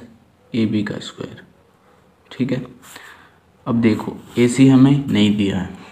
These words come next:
इसको ऐसे लिख लो, और बीसी हमें कितना दिया है, सात centimeter, इसका square। एबी कितना दिया है, चौबीस centimeter।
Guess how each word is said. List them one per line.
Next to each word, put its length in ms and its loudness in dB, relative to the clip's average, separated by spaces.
इसको 320 2
ऐसे 240 2
लिख 160 0
लो, 180 0
और 120 -2
बीसी 340 0
हमें 200 4
कितना 240 0
दिया 240 2
है, 240 -4
सात 280 -4
centimeter, 600 -6
इसका 340 -4
square। 460 -2
एबी 260 4
कितना 280 2
दिया 200 2
है, 260 -4
चौबीस 420 -4
centimeter। 600 -10